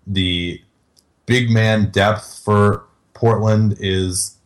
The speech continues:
a little bit questionable, although it's a better matchup for them than some because they can actually play Kaman and Lopez together a little bit against the bigs that Memphis has, 'cause those guys aren't gonna space out too much or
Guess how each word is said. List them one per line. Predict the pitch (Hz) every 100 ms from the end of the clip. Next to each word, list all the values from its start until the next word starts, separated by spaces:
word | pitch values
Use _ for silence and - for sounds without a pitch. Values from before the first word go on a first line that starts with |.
| _ _ _
a | 98
little | 117 143
bit | 127 117
questionable, | 123 113 117 110
although | 117 117
it's | 117
a |
better | 113 165 156
matchup | 123 123 120 123 104
for | 107
them | 107 107
than | 98 87
some | - 110 110 110
because | 95 82 95 92 - _ _
they | 101 104
can | 104
actually | 107 104 92 85
play | - - 98 101 104 107 107 _ _ _
Kaman | - 101 104 104 104 107 104
and | 95 95 101 98 98
Lopez | 95 98 104 104 101 -
together | 85 95 104
a | 101
little | 104 104 101
bit | 104 107 -
against | 90 90 90 90 - - _ _ _
the | 87
bigs | 95 92 95 98 - -
that | 90 85
Memphis | 92 95 98 95
has, | 104 101 101
'cause | - 82
those | 90 92
guys | 92 90 87
aren't | 87 85
gonna | 82
space | - - 90 87
out | 90 87 -
too | 92
much | 87 87 82
or | 78 73 73